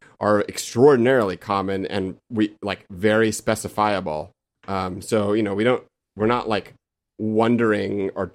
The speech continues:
looking around for, like, the perfect paper anymore or, like, the right wire binding. It's like, no, all these things are really easy to specify. So it's, you know, it,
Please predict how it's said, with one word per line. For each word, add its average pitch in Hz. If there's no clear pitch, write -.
looking 123
around 107
for, 104
like, 95
the 98
perfect 110
paper 110
anymore 95
or, 95
like, 95
the 101
right 107
wire 98
binding. 87
It's 92
like, 87
no, 98
all 104
these 101
things 98
are 92
really 95
easy 90
to 82
specify. -
So 110
it's, -
you 156
know, 104
it, 123